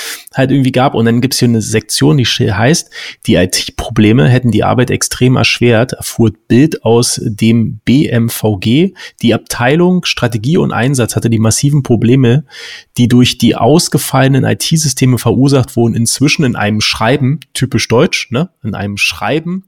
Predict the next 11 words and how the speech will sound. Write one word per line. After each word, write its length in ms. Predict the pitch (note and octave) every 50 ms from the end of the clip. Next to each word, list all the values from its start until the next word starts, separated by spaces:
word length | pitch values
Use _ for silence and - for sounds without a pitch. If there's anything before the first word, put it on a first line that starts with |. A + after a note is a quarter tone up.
| _ _
an 200 | - B2 C3+ D3+
die 140 | C#3+ C#3+ -
Abteilung 920 | A3+ - _ - - - - E3 G3 G#3 A3 G3+ F#3 F#3 G3+ A3 A3 - - _ _ - - - - - - - _ _
C 420 | - - - - - D#3+ F3+ G3 -
I 240 | - C#3+ C#3+ C3+
T, 440 | - - - E3+ F3 F3 D#3 F#3 G3+
Cyber 400 | - - - C3+ C#3+ D#3 E3 D3+
und 100 | C#3 -
I 120 | - A#2+ -
T 240 | - - D#3 D3+
thematisiert. 840 | - - C#3+ C3+ C3 A#2+ - A#2+ G#2 F2+ - C3+ C#3 G#2 - - -